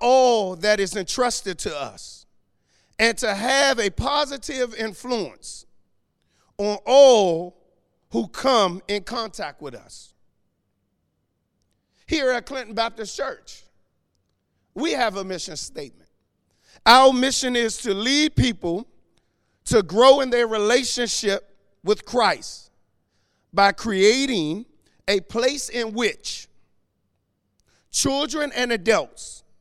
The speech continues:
are encouraged to learn and to apply God's word,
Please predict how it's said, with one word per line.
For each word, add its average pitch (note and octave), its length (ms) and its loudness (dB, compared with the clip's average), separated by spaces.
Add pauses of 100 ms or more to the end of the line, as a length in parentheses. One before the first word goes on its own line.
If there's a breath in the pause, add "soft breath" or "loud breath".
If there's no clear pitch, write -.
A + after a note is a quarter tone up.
(680)
are G3+ 180 6
encouraged B3+ 720 -2
to A3 120 -4
learn C4 600 -2 (840)
and A#3+ 260 -2
to B3 200 -4
apply F#3 680 -2 (920)
God's F#3+ 420 4
word, B3+ 440 8